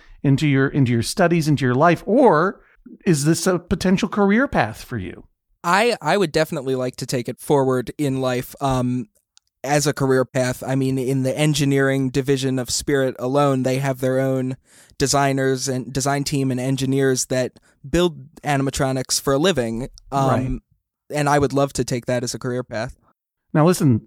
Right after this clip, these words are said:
Speaker 1: I don't wanna give, uh, Halloween City any ideas, so I'm just gonna preface this by saying this is your I D,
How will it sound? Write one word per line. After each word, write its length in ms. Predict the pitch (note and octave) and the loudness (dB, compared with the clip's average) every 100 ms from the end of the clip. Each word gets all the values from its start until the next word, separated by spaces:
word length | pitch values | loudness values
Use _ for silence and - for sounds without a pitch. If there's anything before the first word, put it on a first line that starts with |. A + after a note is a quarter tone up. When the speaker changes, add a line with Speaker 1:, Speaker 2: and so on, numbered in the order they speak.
| _ | _
Speaker 1:
I 120 | E3 | 4
don't 80 | A3 | 6
wanna 140 | A3 F3 | 6 4
give, 580 | C3 D#3 D3 B2+ - - _ | 4 6 4 2 -8 -20 _
uh, 100 | C#3 | 0
Halloween 480 | A2+ D3+ D#3 C#3 C3 | 4 6 6 6 4
City 300 | A#2+ D#3+ C3 | 4 2 4
any 180 | A#2+ A#2+ | 4 4
ideas, 500 | A2 A2 A#2 F#2+ F#2 | 2 2 0 0 -2
so 100 | - | -2
I'm 120 | G#2+ | 0
just 120 | B2+ B2+ | 2 4
gonna 160 | D3 | 2
preface 300 | C3+ D3 - | 4 0 0
this 80 | - | -6
by 140 | A#2 | -4
saying 200 | G2+ A2 G2+ | -2 0 0
this 100 | G#2 | 0
is 100 | G#2 | 2
your 180 | C3 | 4
I 140 | D3+ D3+ | 4 4
D, 400 | D3 C3+ B2 | 2 2 2